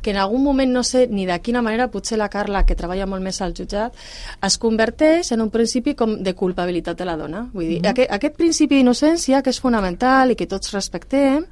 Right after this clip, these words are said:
Speaker 1: transita cap a un principi de culpabilitat, en el
Speaker 2: Ahà,
Speaker 1: qual la dona
Speaker 2: totalment.
Speaker 1: ha de contestar preguntes que no calen, que no
Speaker 2: Mhm.
Speaker 1: calen.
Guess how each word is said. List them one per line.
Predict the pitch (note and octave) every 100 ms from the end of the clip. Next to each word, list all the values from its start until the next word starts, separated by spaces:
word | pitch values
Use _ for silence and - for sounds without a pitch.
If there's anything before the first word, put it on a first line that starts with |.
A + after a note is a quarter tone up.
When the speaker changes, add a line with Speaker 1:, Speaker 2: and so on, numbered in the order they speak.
| - - - -
Speaker 1:
transita | A3 G#3+ C#4+ C#4+ F#3+
cap | G3
a | F3+ -
un | A#3
principi | B3 C4 C4 B3
de | D4
culpabilitat, | - F3+ D#3 D3+ - C#3+ G3+ B3+
en | G3+
el | G#3
Speaker 2:
Ahà, |
Speaker 1:
qual | E3 F3+
la | F3
dona | G3 A#3+ F3
Speaker 2:
totalment. | E3 D#3+ D3+ E3 -
Speaker 1:
ha | F#3 G3
de | A3
contestar | C4+ C4 C4 C4+
preguntes | C4+ C4+ D4 C#4 E4 -
que | E3+
no | G#3
calen, | F#3+ G#3 C4+ F#3 E3+ - A3
que |
no | F#3+
Speaker 2:
Mhm. | G3
Speaker 1:
calen. | F#3 A3 G#3